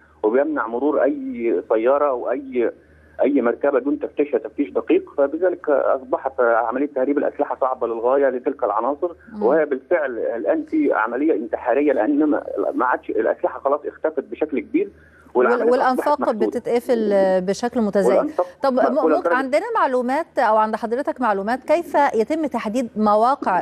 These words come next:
Speaker 2: البؤر الإجرامية، المنازل اللي بتستخدم كمخازن سلاح، و-، ولماذا تفضيل الجيش التعامل معها عن طريق الجو؟
Speaker 1: تمام. آه،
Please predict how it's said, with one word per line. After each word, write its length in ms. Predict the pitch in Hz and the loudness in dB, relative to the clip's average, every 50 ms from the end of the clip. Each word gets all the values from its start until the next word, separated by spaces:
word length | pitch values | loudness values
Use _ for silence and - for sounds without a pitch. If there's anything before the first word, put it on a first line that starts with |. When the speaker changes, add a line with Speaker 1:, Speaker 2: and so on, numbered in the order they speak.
| - | 0
Speaker 2:
البؤر 320 | 196 190 185 240 240 226 214 | -2 -2 0 0 2 2 0
الإجرامية، 420 | 185 196 196 196 196 202 220 233 | 0 0 0 0 0 2 2 2
المنازل 520 | 226 214 220 220 220 233 247 254 226 220 202 | 2 2 2 2 2 2 2 2 2 2 0
اللي 100 | 190 185 | 0 -2
بتستخدم 500 | - - 196 - 240 226 220 214 208 196 | -2 -4 -6 -4 -4 -2 0 0 0 2
كمخازن 1500 | - 202 185 185 180 - - - - - - 185 175 156 190 196 196 - 247 247 226 233 226 208 202 202 190 185 147 165 | 2 2 4 2 2 0 -6 -16 -6 -2 2 2 2 2 2 0 0 2 0 0 2 0 0 0 0 0 0 0 0 -2
سلاح، 460 | 175 - 214 202 214 226 294 - - | 0 0 2 2 4 2 2 2 2
و-، 120 | 240 240 - 220 | 2 2 2 2
ولماذا 640 | 226 233 233 240 247 254 302 339 311 269 294 302 311 - - 214 208 208 208 - | 2 2 2 0 0 0 2 2 2 4 4 2 2 2 0 0 2 2 2 2
تفضيل 420 | - - 233 - 220 226 277 311 311 | 0 -2 -2 -2 -2 -2 0 0 0
الجيش 460 | 277 226 208 226 240 311 320 - - | 0 0 2 2 2 2 0 -2 -4
التعامل 420 | 214 - - 214 247 277 285 254 | -4 -2 0 0 0 0 -2 -2
معها 380 | 240 277 285 277 269 277 269 254 - - - - - | 0 0 0 0 0 0 -2 -2 -4 -12 -12 -4 -4
عن 100 | 214 208 | -2 0
طريق 240 | - 233 233 262 226 | 0 0 0 2 0
الجو؟ 300 | 233 202 190 185 151 131 - _ _ _ _ _ _ _ _ _ - - - - - - - - - - - - - - - - - - - | 0 2 2 2 0 0 -4 _ _ _ _ _ _ _ _ _ -20 -20 -20 -20 -20 -20 -20 -20 -20 -20 -20 -20 -20 -20 -20 -20 -20 -8 -2
Speaker 1:
تمام. 280 | - 123 113 113 - - - - - - - - - - | -2 0 0 0 -2 -4 -8 -14 -20 -20 -20 -14 -6 0
آه، 880 | - 123 131 131 131 131 131 127 123 117 117 110 90 110 87 104 87 | 2 2 4 4 4 2 2 2 2 2 2 2 2 2 2 2 0